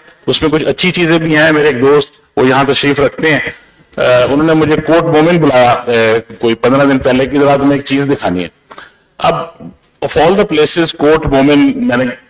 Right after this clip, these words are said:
ये भी पूछा कि रास्ते में कोई <laughs> डाका तो नहीं पड़ जाएगा। तो वहां पहुंचे, तो to my sur-, surprise,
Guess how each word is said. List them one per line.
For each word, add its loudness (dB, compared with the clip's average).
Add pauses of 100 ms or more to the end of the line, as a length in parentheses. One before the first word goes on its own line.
(100)
ये 0
भी -2
पूछा -4
कि 0
रास्ते 0
में 0
कोई 0
<laughs> -12
डाका 0
तो -2
नहीं 0
पड़ 0
जाएगा। -2 (680)
तो 2
वहां 0
पहुंचे, 0
तो 0
to -4
my 0
sur-, -2 (180)
surprise, -2